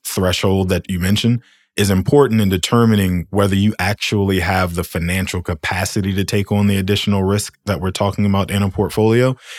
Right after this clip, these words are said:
And if the answer is no, that's okay. Like, there's nothing wrong with owning the underlying security by itself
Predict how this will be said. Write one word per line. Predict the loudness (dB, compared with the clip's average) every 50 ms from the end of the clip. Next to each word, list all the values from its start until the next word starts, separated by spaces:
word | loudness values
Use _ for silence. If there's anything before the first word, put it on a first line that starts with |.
| -20 -14 _ 0
And | 2 4 4 4 4 4 2 2 0 -2 -6 -8 -12 -16 _ _ _ _ _ _ _ -2
if | -2 0 0
the | 0 2 4 4
answer | 4 4 4 2 2 2 2
is | 2 2 2
no, | 4 4 4 4 2 2 0 -2 -4 -6 _ _ _ _ _ 2
that's | 2 2 2 0
okay. | -2 -2 0 0 2 2 2 2 0 -2 -6 -6
Like, | -6 -6 -6 -6 -8 _ _ _ _ _ _ _ -2
there's | 0 0 2 2
nothing | 2 2 2 2 0 0 0
wrong | 2 2 2 2 2 2 2 2 0
with | 0 -2 -2 -4 -8 -8 -6
owning | -2 0 0 0 0 0 -2 -4 -4 -6 -6 _
the | -6 -6 -4
underlying | -2 -2 0 0 0 0 -2 -2 -2 -2 -4 -4 -6
security | -6 -8 -6 -4 -2 -2 -2 -2 -4 -4
by | -6 -6 -6 -4 -4
itself | -6 -6 -4 -2 -2 -2 -2 -2 -6 -8 -14